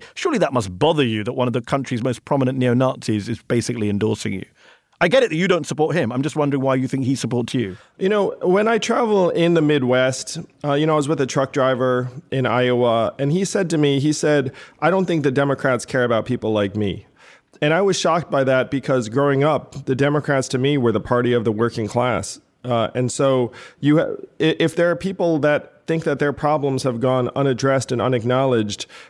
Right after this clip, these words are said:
Speaker 2: by our government, by the Democratic Party in particular, they've been casting about for some sort of real response. They landed on Donald Trump. Some of them regret it.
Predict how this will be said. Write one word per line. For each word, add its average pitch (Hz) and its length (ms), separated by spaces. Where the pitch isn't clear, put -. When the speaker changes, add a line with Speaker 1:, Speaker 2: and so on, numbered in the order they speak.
Speaker 2:
by 135 320
our 127 340
government, 127 580
by 131 140
the 127 80
Democratic 131 520
Party 131 200
in 123 80
particular, 113 720
they've 151 180
been 185 140
casting 160 420
about 139 340
for 127 120
some 135 180
sort 131 220
of 110 100
real 127 220
response. 117 720
They 139 160
landed 165 340
on 143 200
Donald 135 340
Trump. 127 340
Some 147 240
of 147 100
them 143 160
regret 120 340
it. 120 220